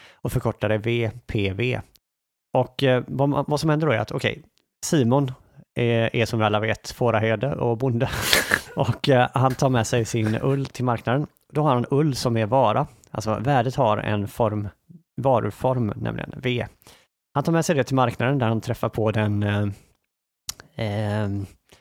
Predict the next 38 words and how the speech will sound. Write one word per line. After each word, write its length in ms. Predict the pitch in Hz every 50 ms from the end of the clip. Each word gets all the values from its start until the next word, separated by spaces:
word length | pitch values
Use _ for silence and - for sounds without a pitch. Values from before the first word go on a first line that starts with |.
| _ _ -
ullälskande 880 | 151 143 131 120 - 135 120 107 - - - 117 110 110 110 117 113 110 - - _ _ _ _
kapitalisten, 800 | - - - - 123 113 113 104 - - - 110 110 110 104 110 - - 123 -
<laughs> 200 | - - - -
William, 480 | 123 135 127 120 113 117 127 120 139 131 - - - - - - - - - - - 123
eh, 300 | 113 113 110 110 110 113
som 180 | - - 127 110
säger, 180 | 117 107 110
"Ja, 200 | 127 139 160 185
men 360 | 170 160 156 151 147 147 139
för 140 | 127 147 143
tusan." 460 | - 143 123 - - 104 98 101 98 - _ _ _ _ _ _ _ _ _ _ _ - -
Fast, 220 | - 165 - - - 147
eh, 200 | 139 131 - 135
eh, 360 | 135 131 - - - 139 135
eh, 80 | 135 117
strunt 300 | 110 - - 143 123 -
i 40 | 123
det 40 | 117
där 60 | 107
med 100 | 107 107
kapitalist, 560 | - 107 - - - 117 113 107 107 - -
det 80 | - 113
blir 120 | 110 120
inte 200 | 120 - - -
bra. 180 | - - - 127 -
Han, 240 | - 131 135 - - - - - - - - - - _ -
William 280 | 156 160 147 147 135
älskar 300 | 139 127 113 - 113 107 - 110
ull 140 | 107 104
bara, 160 | - - - 110
helt 120 | 107 113
enkelt. 180 | 113 113 - -
Han 240 | 120 123 120 120
vill 160 | 113 120 113 110
göra 260 | 110 104 98 95 -
en, 260 | - 101 98 101 98
eh, 160 | 98 98 95 -
ulltröja. 440 | - 117 107 - - - 60 57 -